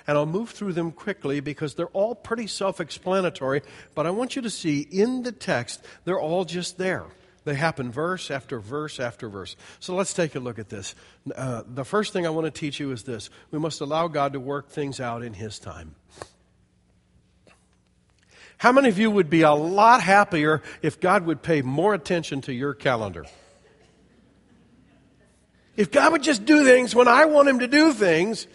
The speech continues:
golly, life would make a whole lot of sense to me. And we get really frustrated when God won't get on board with our calendar.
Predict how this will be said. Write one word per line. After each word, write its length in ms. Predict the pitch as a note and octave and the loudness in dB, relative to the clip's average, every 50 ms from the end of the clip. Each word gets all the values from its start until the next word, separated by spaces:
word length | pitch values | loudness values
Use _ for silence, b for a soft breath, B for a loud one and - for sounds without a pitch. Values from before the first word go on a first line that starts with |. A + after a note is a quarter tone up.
| B B B B B B B B B - D3 - | B B B B B B B B B -18 -8 0
golly, 360 | - C4 B3 A#3+ B3 B3 A3+ | 4 6 6 6 6 6 6
life 380 | G3+ G3 G#3 A3 B3+ C#4 - - | 6 6 8 8 8 6 6 4
would 140 | G#3 F#3 F#3 | 0 2 4
make 240 | G3 G3+ G3 - | 4 4 4 4
a 100 | E3+ D3+ | 2 0
whole 360 | D3+ C3+ A#2+ - F#3 A3 A#3+ G#3 | 0 0 -2 0 0 2 4 6
lot 180 | G#3 G3+ F#3+ | 6 6 6
of 100 | F#3+ E3+ | 4 0
sense 380 | - - - D#3+ D3 C#3+ - - | -2 -2 -2 -2 -2 -2 -4 -6
to 100 | - C#3 | -6 -6
me. 220 | A#2+ A#2 A2 G#2+ | -6 -4 -6 -6
And 100 | A2 A#2+ | -6 -4
we 140 | C#3 F3 G3 | -4 -4 -4
get 340 | E3 D#3 D3 B2+ A#2 B B B B B B B B B | -2 -2 -2 -2 -4 B B B B B B B B B
really 480 | - C3 C3 D3+ F#3+ G#3 G#3 F#3+ F3 D3 | -14 -10 -6 -4 -2 -2 -2 -2 -2 -4
frustrated 580 | C3+ - - E3+ D#3+ - - - B2+ B2 B2 A2 | -6 -6 -4 -4 -4 -4 -4 -6 -6 -6 -6 -8
when 140 | A2+ A2 | -8 -6
God 240 | G#2+ B2+ C3 D3 C3+ | -4 -4 -4 -4 -6
won't 160 | C3+ C3+ C3 | -8 -12 -12
get 100 | A#2 A#2+ | -12 -14
on 120 | B2 B2 A2+ | -14 -14 -12
board 200 | A2 A#2+ A#2+ A#2+ | -12 -10 -10 -10
with 140 | A2+ G2 G#2+ | -10 -12 -14
our 100 | G#2 G2 | -14 -14
calendar. 500 | _ - A#2 A2+ G2+ F2+ E2 D#2 D#2 | _ -10 -10 -10 -10 -12 -14 -16 -20